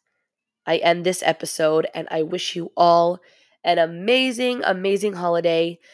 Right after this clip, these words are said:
I want to also add that I will be having a sex therapist come on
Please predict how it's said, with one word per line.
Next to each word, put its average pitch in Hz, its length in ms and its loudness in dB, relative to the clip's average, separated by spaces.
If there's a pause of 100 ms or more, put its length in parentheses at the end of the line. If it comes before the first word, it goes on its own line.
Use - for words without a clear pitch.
(460)
I 170 640 -2 (100)
want 175 360 -4
to - 200 -6
also 208 440 2
add 156 420 -2 (720)
that 170 640 4 (1080)
I 185 420 0
will 185 140 -6
be 175 180 -10
having 170 720 -6 (640)
a 165 260 0
sex - 600 -4
therapist 170 960 -4 (280)
come 175 220 -6
on 180 520 -2